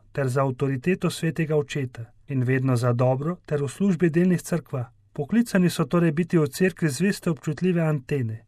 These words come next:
tako oddajne kot sprejemne. Oddajne antene, ki so usposobljene zvesto oddajati voljo papeža ter predstojnikov.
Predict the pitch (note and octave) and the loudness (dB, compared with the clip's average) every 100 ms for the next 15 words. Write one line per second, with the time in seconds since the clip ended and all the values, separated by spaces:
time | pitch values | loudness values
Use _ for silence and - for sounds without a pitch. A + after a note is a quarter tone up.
0 | _ - A#2+ D3 B2+ B2 C3 D3+ F3+ F#3+ | _ -8 0 0 2 0 4 4 4 0
1 | - - F#3+ - - F#3+ F3 B2+ A2+ A2 | -6 -6 -4 -4 -2 2 4 2 0 -4
2 | - _ _ C3 C3 C#3 B2+ A#2+ A2+ A#2+ | -12 _ _ -4 0 2 4 2 0 -2
3 | A2+ A2 - - C#3 B2 C#3 B2 - B2+ | -4 -4 -10 -12 -10 -6 -6 -6 -6 -4
4 | D#3+ D3 C#3+ C3+ A#2+ F3 F#3+ - D3+ C#3 | -2 0 0 0 2 0 0 0 -2 2
5 | C3+ B2+ C3+ B2+ C3+ B2+ B2+ D3 D3+ D#3+ | 2 0 -2 -4 -2 -4 0 -2 0 -2
6 | E3+ E3+ - D#3+ F3 E3 - E3+ C#3 A#2+ | -2 -4 -6 -6 -4 -6 -2 0 2 0
7 | - | -4